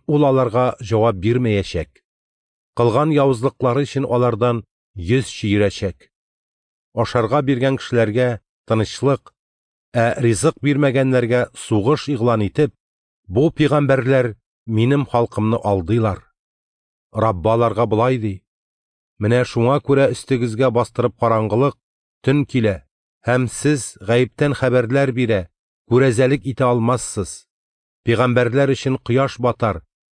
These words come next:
көн караңгылыкка чумар. Гаептән хәбәр бирүчеләр оятка калыр, күрәзәчеләр хурлыкка төшәр. Алар авызларын томалар,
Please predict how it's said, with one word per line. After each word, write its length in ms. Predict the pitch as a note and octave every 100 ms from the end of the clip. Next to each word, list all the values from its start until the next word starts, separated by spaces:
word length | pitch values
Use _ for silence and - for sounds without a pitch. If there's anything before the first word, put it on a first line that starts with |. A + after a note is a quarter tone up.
| _
көн 240 | C#3 D#3 -
караңгылыкка 720 | B2+ B2 A#2+ A#2+ A2+ - A2+ A2+
чумар. 400 | A2+ G2 E2 - _ _ _ _ _ _ _
Гаептән 640 | A2 A#2 A#2+ - C3+ C3 -
хәбәр 320 | A#2 C3+ C3+
бирүчеләр 640 | A#2 A#2 A#2 A2+ A#2 B2 - _ -
оятка 480 | B2 A#2 - - D3
калыр, 400 | - B2 G#2 D#2+ - _ _ _ -
күрәзәчеләр 800 | B2 C3 A2+ A#2+ - A2+ A#2 A2+ _
хурлыкка 640 | C3 A2 G#2+ - - A2
төшәр. 340 | - G#2 F2 F2 _ _ _ _ _ _ -
Алар 320 | G#2 B2+ C#3
авызларын 640 | B2+ B2 A2 A#2+ A#2 C3
томалар, 540 | A#2+ A2+ A2 B2 B2